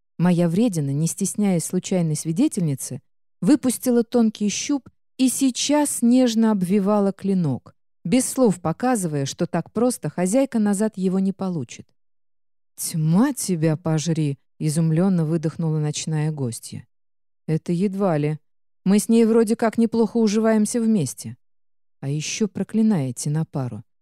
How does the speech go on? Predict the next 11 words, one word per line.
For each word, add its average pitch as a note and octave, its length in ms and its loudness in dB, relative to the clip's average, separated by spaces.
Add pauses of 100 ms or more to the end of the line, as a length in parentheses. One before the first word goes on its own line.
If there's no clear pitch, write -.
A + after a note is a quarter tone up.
отчего-то D#3+ 560 -4
шёпотом D#3+ 460 -6
проворчала D#3 580 -4
воровка. D3+ 500 -8 (540)
«Проклинаем?» C#4 720 0 (120)
вскинул F3 500 -2
голову, F3+ 360 0
чтобы E3 300 -6
лучше F#3 320 -4
видеть E3+ 300 -6
девушку. B2 520 -10